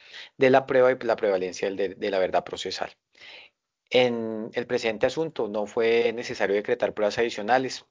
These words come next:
por cuanto la parte demandante no solicitó otros medios distintos a los documentos que aportó con su escrito introductorio,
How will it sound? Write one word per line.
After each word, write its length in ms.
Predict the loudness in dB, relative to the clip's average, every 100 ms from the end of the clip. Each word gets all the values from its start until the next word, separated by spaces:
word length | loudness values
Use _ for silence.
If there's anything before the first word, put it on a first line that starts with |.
| _
por 160 | 0
cuanto 260 | 2 0 2
la 120 | 0
parte 300 | 0 -2 0
demandante 540 | -2 -2 -2 -2 -2 -4
no 120 | -4
solicitó 440 | -4 -4 -4 -4
otros 180 | -2 -4
medios 280 | -2 -2 -2
distintos 440 | -6 -10 -6 -4
a 40 | -2
los 120 | -2
documentos 500 | -2 -4 -10 -12 -8
que 60 |
aportó 320 | -4 -4 -4 -4
con 160 | -4
su 80 | -8
escrito 320 | -6 -8 -8
introductorio, 640 | -8 0 0 4 0 0